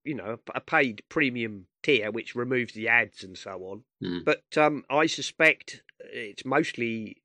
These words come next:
Speaker 1: designed to be ad supported and, um, to allow, to some extent, yes, some of these lesser channels to get exposure. But
Speaker 2: Mm.
Speaker 1: it's not, it's not as, um,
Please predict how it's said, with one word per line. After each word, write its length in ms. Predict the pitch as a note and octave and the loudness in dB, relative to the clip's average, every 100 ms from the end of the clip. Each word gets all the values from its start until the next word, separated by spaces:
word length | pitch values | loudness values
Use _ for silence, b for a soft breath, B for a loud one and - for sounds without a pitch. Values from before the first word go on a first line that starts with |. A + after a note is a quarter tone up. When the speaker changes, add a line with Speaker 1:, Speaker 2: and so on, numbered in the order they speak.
| F2 G#2+ | -20 -12
Speaker 1:
designed 400 | A#2+ A#2+ B2 A2+ | -6 -4 -4 -4
to 80 | G#2 | -4
be 140 | A#2 | 2
ad 200 | D3 C#3+ | 2 2
supported 760 | - G2 - G#2 G2+ A2 A2 - | -4 -14 -8 -8 -6 -8 -8 0
and, 480 | A#2+ B2+ C3 C3 - _ - | 2 4 2 -8 -14 _ -4
um, 400 | C#3 C#3+ D3 C#3+ _ - | 2 2 0 -6 _ -2
to 240 | D#3 D3 | 2 4
allow, 520 | C#3+ C#3+ D3 D3 B2+ - _ | 6 8 8 6 0 -8 _
to 100 | C#3 | -4
some 220 | C3+ C#3 | 0 0
extent, 340 | A2+ - B2 A#2+ | -2 0 0 2
yes, 220 | B2+ A2+ | 2 2
some 160 | - B2+ | 0 -2
of 80 | A2 | -4
these 240 | A#2 G2+ | -6 -2
lesser 300 | B2+ B2 G#2+ | -2 -2 -6
channels 500 | - A2 G#2+ A#2+ A#2+ | -6 -4 -4 -8 -8
to 100 | C3 | -2
get 220 | D3 A2 | 0 0
exposure. 560 | B2 - D#3+ E3+ F#2+ - _ | -4 -2 -2 0 -4 -12 _
But 220 | - C3+ - _ | 4 4 0 _
Speaker 2:
Mm. 360 | - F#3 F#2+ - _ - | -4 -2 -4 -10 _ -4
Speaker 1:
it's 260 | F3 - | -4 0
not, 240 | A#3 A#3+ - - - _ - | 4 4 4 -8 -20 _ -2
it's 220 | E3+ F3+ | -2 2
not 260 | G#3 A3 G#3 | 2 4 4
as, 520 | G3 D3+ - - - _ A#2+ | 4 4 -4 -6 -12 _ -4
um, 640 | C3 C3+ C3+ C3 A#2+ | 0 0 -2 -8 -10